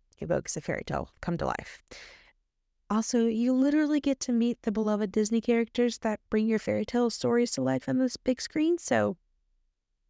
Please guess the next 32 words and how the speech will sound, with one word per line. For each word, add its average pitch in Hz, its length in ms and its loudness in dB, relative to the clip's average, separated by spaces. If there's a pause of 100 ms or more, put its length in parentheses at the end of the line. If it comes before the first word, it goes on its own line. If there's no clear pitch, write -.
(140)
not - 340 -4
really 285 220 0
sure 277 260 2
how 254 180 2
else 233 160 0
that - 160 -4
can - 220 -6 (380)
get 180 160 2
more 175 160 0
real. 160 200 -4 (840)
Um, 185 640 0 (920)
Disney 214 440 2
is 185 400 -2 (260)
unparalleled 202 800 2
for 180 220 -4
their 175 100 0
dedication 160 640 -2
to 156 80 -6
storytelling 175 640 0
in 160 100 -2
every 151 240 -2
aspect - 500 -4
of 156 80 -4
their - 120 -4
parks, 214 640 0
their - 120 -8
movies, 220 540 0
books, 196 400 -2
experiences, 190 800 -4 (160)
you 180 160 2
name - 220 -6
it. - 100 -12